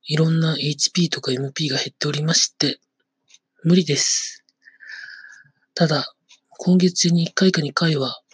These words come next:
YouTube向けの動画を上げたいとは思っております。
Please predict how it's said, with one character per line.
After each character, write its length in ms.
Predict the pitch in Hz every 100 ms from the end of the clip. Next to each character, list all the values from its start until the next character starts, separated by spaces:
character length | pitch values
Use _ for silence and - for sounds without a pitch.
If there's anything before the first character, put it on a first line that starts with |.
| _ - _ -
YouTube 480 | 151 139 156 151 151
向 120 | 151
け 100 | -
の 160 | 156 147
動 200 | 143 143
画 120 | 147
を 100 | 139
上 60 | 147
げ 120 | 143
た 100 | 156
い 60 | 165
と 140 | -
は 80 | 127
思 100 | 131
っ 60 | -
て 180 | -
お 140 | 139 117
り 120 | 113
ま 160 | 131 151
す。 460 | - - - -